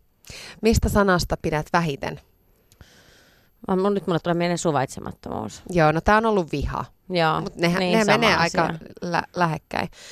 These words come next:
Speaker 1: Mikä sytyttää sinut?
Speaker 2: Mm. Nyt,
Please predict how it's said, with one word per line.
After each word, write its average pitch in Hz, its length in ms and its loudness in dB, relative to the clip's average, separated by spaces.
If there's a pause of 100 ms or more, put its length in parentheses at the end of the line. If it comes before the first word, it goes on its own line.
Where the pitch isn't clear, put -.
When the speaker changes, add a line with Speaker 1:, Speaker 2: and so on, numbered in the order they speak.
(340)
Speaker 1:
Mikä 247 280 4
sytyttää - 680 -4
sinut? - 480 -6 (1500)
Speaker 2:
Mm. 151 580 -14 (2000)
Nyt, - 120 -6